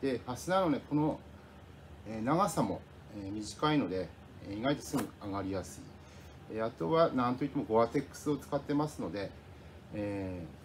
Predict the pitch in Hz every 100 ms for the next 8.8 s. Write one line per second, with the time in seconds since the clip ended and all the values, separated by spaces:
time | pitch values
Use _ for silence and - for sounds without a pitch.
0 | - - - - - - - - - -
1 | - - - 131 - 135 143 139 107 113
2 | 113 107 107 151 - - - - 98 92
3 | 82 101 95 110 98 95 - 92 117 -
4 | - 95 98 87 - - 98 98 95 -
5 | 113 104 95 85 - 101 104 98 98 -
6 | - 104 131 - 95 87 104 - - -
7 | - - - - - 156 160 143 - 113
8 | 110 - 165 170 180 185 165